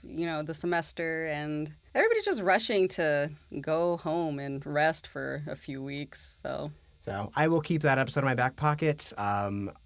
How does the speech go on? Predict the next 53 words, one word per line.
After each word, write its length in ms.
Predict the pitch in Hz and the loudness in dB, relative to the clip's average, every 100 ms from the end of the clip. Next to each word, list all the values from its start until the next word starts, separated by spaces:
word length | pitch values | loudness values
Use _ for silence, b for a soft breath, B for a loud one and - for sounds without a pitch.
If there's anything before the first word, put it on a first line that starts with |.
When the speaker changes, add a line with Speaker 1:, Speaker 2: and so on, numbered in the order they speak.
| - - | -12 -8
Speaker 2:
we, 140 | 123 | -4
we 120 | 127 | -2
do 160 | 123 139 | 0 0
have 440 | 104 127 113 117 | 2 2 2 2
a, 380 | - 101 95 95 95 - - | -2 -4 -4 -6 -8 -10 0
we're, 160 | 139 | 4
we're 120 | 165 180 | 6 8
a 40 | |
little 160 | 269 294 | 8 8
more 100 | 233 | 8
organized 680 | 170 151 101 87 - - - - | 6 6 6 2 -6 -12 -14 -2
this 180 | 123 - | 0 0
season 360 | 110 95 90 90 | -2 -2 -4 -4
on 180 | 92 87 | -4 -4
Rerun 300 | 90 90 85 | -6 -8 -8
Shuffle. 340 | - - - | -10 -8 -8
We, 240 | 101 98 | -6 -4
uh, 220 | 85 90 92 | -4 -6 -4
we 100 | 101 | 0
have 200 | 104 104 | 0 2
our, 160 | 95 | 0
we 100 | 104 | 0
have 140 | 120 120 | 0 2
all 160 | 107 | 2
of 80 | 113 | 2
our 100 | 98 | 0
episodes, 560 | 101 107 - 92 92 95 | -6 -6 -4 -4 -6 -6
uh, 180 | 87 147 - B B | -6 -8 -14 B B
planned 240 | 101 98 110 | 0 0 0
out. 180 | 82 - b b b | -4 -8 b b b
We 80 | 135 | 4
haven't 180 | 151 127 | 4 4
written 240 | 165 135 | 0 0
them 240 | 113 117 117 | 0 -2 -2
or 140 | 113 | -2
watched 460 | 98 107 - - - - | 0 0 -2 -6 -10 -8
most 260 | 98 - | -8 -8
of 60 | 95 | -8
them 100 | 92 | -6
yet, 200 | 98 - - B B B | -6 -6 -12 B B B
but 300 | 107 110 143 | -2 4 6
Speaker 1:
Mm. 160 | 339 - | 6 6
Speaker 2:
we 140 | 147 | 4
do 180 | 127 156 | 6 4
have 300 | 156 123 120 | 6 4 6
a 80 | 117 | 4
master 340 | 107 104 110 | 2 2 -2
list, 340 | 98 101 147 - | -4 -4 -4 -4
so 120 | 110 | -2
we 80 | 101 | -2
do 160 | 113 | 0
know 240 | 110 101 101 | 0 0 -4
what 260 | 95 92 | -4 -6